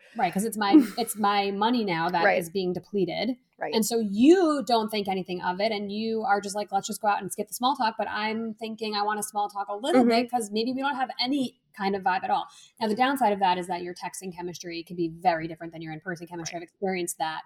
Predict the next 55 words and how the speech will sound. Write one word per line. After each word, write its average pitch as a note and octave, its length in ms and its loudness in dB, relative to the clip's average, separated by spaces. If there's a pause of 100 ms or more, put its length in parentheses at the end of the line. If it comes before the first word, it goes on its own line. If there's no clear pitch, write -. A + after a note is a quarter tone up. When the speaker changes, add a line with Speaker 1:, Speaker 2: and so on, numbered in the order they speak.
(120)
Speaker 1:
many, G3+ 380 -2
many F#3 240 -10
times, F#3 380 -6
and F3+ 80 -14
so F#3+ 80 -12
that's F3 260 -2
the E3+ 80 -16
downfall. E3 540 -6 (360)
And G#3+ 80 -2
I G#3+ 60 4
wish G#3+ 220 2
it G#3+ 80 -2
was G#3+ 120 -6
more G3+ 200 0
normal F#3 320 0 (100)
to E3+ 340 -4
pick F#3+ 140 -4
up E3+ 100 -8
the E3+ 80 -12
phone E3+ 200 -4
and E3+ 80 -8
have E3 100 -6
a E3 60 -18
phone D#3+ 240 -8
call E3+ 140 -6
before E3 280 -8
the D#3+ 80 -10
first E3 300 -12
date E3 340 -2
or E3 480 -6
a F3 80 -4
FaceTime E3 440 -10
before F3 180 -10
the - 80 -20
first E3 240 -14
date, F3 140 -6
'cause - 80 -12
I F#3+ 80 -2
feel F#3+ 100 -4
like F3 100 -6
that's F3+ 160 -10
a F3+ 60 -12
great E3+ 180 -10
way F3 100 -10
to F3 80 -10
filter F3+ 300 -8
people E3+ 300 -12
out. F#3+ 300 2 (120)
Speaker 2:
Mm-hmm. G#3+ 300 4
Speaker 1:
But G#3 80 2
I G#3 100 2
think, G#3 400 -6 (540)
um, F3+ 480 0 (560)
you G#3 100 0
know, E3+ 280 -4